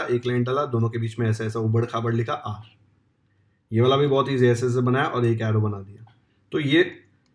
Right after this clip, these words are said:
ये बनाने के लिए यूज़ होता है, ये समझने के लिए कि ऐसा अगर आपको ऐड करना है तो ऐसा बताना पड़ेगा। ठीक है, तो ये हो गया हमारा। अब यहाँ पे नीचे try this दिया हुआ है, एक ऐसे सर्किट बना के दिया। देखो यहाँ पे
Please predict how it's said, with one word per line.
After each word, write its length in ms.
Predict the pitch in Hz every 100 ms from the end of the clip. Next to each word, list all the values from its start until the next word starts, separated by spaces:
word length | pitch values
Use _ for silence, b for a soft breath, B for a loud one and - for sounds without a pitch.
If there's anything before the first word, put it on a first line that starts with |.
| _
ये 220 | 117 139 185
बनाने 380 | 139 139 143
के 120 | 170 185
लिए 120 | 170
यूज़ 240 | 147 127
होता 180 | 117 120
है, 60 | 156
ये 160 | 135
समझने 460 | 170 143 143 143 147
के 80 | 131
लिए 120 | 110
कि 120 | 98
ऐसा 500 | 160 - 127 131 165
अगर 480 | 175 190 - 139 143
आपको 300 | 139 131 139
ऐड 220 | 131 123
करना 160 | 123 120
है 80 | 123
तो 100 | -
ऐसा 240 | 131 113
बताना 300 | 110 104 -
पड़ेगा। 260 | - _ _ _ _ _ _ _ _
ठीक 160 | 147 180
है, 80 | 120 - _ _ _ _ _ _ _ _ _ _ _ _ _ -
तो 60 | 110
ये 180 | 107
हो 120 | 110 107
गया 160 | 113
हमारा। 360 | 113 113 113 - - _ _ _ _ _ _ _ _ _ - _ _ _ _ _ _ _ _ _ 123
अब 100 | 127
यहाँ 160 | 127
पे 120 | 143
नीचे 220 | 156 156 190 -
try 160 | 135 127
this 200 | 135 156 139
दिया 180 | 143
हुआ 220 | 139 139 147
है, 80 | 214 _ _ -
एक 140 | 131
ऐसे 120 | 143 143
सर्किट 360 | 143 123 156
बना 220 | 135 131
के 100 | 123
दिया। 160 | 120 120
देखो 200 | 120 120
यहाँ 140 | 117
पे 140 | 120